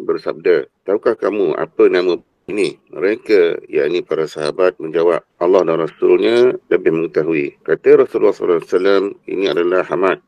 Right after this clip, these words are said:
salah satu bukit syurga. Ya Allah, berkatilah bukit ini dan berkatilah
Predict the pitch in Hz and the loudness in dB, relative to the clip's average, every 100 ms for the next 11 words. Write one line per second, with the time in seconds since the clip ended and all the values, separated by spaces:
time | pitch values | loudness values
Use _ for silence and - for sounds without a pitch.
0 | _ - 92 95 92 85 98 98 90 - | _ -2 0 0 0 2 4 4 2 -4
1 | - 92 92 92 78 - - 78 65 85 | -4 -4 -2 0 -2 -4 -2 0 0 0
2 | 104 - - 82 80 - 78 80 76 82 | -4 -4 -10 -6 -6 -4 -2 -2 -4 -6
3 | 73 87 110 117 - 90 85 82 - 73 | -4 -2 0 0 0 0 0 -2 -2 -4
4 | - - | -2 -2